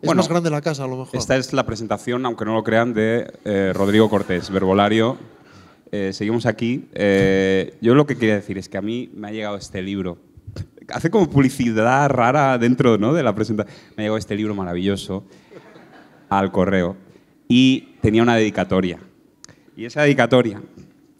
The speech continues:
Speaker 2: se, se emociona, ¿no? No, no, no tiene, no tiene que ver con el contenido de la dedicatoria, que era, pues, bien, correcta, pero la dedicatoria lleva aquí esta imagen. Veis que hay como una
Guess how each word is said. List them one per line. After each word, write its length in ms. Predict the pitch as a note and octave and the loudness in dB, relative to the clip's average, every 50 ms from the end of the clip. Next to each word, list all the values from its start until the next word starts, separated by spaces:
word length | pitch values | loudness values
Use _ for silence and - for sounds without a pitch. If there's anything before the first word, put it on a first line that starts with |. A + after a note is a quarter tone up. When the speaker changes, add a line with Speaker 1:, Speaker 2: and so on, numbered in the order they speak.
| _ - - | _ -20 -20
Speaker 2:
se, 140 | - A2 - - | -20 -20 -20 -20
se 100 | - F#2+ | -20 -20
emociona, 480 | F2 E2 - - G#2 F#2+ F#2 F2 E2+ | -20 -14 -8 -6 -4 -4 -4 -4 -6
¿no? 100 | E2 - B2+ | -6 0 2
No, 140 | C3+ D3 D3 | 2 2 4
no, 100 | D3 C#3 | 2 2
no 140 | C3 C3 C3+ | 2 2 4
tiene, 220 | C#3+ D3 D3 C#3+ C#3 | 4 2 2 2 0
no 120 | B2+ C3+ B2+ | 0 2 2
tiene 140 | D3+ E3 | 4 4
que 60 | D#3+ D#3 | 6 4
ver 120 | D3+ C#3 | 4 4
con 240 | C#3 C#3+ C3 B2+ A#2+ | 4 2 0 0 -4
el 60 | A2+ | -6
contenido 340 | A2 A#2 A2 A#2 A2+ A#2 A#2+ | -6 -6 -2 2 4 4 4
de 40 | B2 | 4
la 40 | A#2+ | 4
dedicatoria, 500 | A#2 A2 - G#2 - C3+ D3 F3 D#3+ A#2+ | 2 0 -2 0 0 2 2 2 0 -2
que 80 | A2 | -4
era, 180 | G#2 G#2 G2+ G2 | -4 -4 -4 -4
pues, 300 | - F#2 - - - - - E2+ F2+ | -6 -8 -12 -14 -20 -20 -20 -16 -8
bien, 300 | - B2 C3+ G#2+ F#2+ F2 | -2 0 0 0 0 -4
correcta, 400 | - F#2+ A2 A2+ A2 - G2 - | -8 -8 -10 -8 -6 -8 -8 -6
pero 300 | - G#2+ G#2+ G#2+ A2 A2 C3 - - - - - - - _ _ _ _ - - | -4 0 2 2 2 2 0 -6 -18 -20 -20 -20 -20 -20 _ _ _ _ -6 2
la 200 | A2 A2+ B2+ D3 | 2 4 4 4
dedicatoria 680 | E3 E3 D#3 D3 B2+ A#2+ C3 B2+ A#2+ G#2+ G2+ F#2+ E2 - - - - - - - | 4 2 2 2 0 2 2 2 2 2 0 -2 -4 -8 -16 -20 -20 -20 -16 -10
lleva 280 | A#2 A#2 A#2 A#2 G#2+ | -6 -2 -2 -2 -2
aquí 320 | G#2 G2+ G2+ G2 F#2+ F#2 - - - - _ _ _ _ _ - - - _ _ _ _ _ _ _ | -4 -6 -10 -18 -18 -18 -20 -20 -20 -20 _ _ _ _ _ -20 -20 -20 _ _ _ _ _ _ _
esta 260 | - B2 A#2+ - B2 | -6 -6 -2 2 2
imagen. 380 | A2+ G#2+ G2+ F#2+ - - - - - - - - - - - - - - - _ _ - _ _ _ _ _ _ _ _ _ _ _ - | 2 2 2 -2 -6 -8 -14 -16 -16 -16 -16 -16 -18 -20 -20 -20 -20 -20 -20 _ _ -20 _ _ _ _ _ _ _ _ _ _ _ -10
Veis 200 | - A2 A2+ A2 - | -6 -6 -4 -4 -2
que 80 | A#2 | -2
hay 60 | A2+ A2+ | -2 0
como 200 | A#2+ A2 G#2+ G#2 | 0 -2 -2 -2
una 480 | G2+ G2 F#2+ F#2 F2+ F2 F2 E2+ - | -2 -2 -4 -4 -6 -6 -10 -12 -14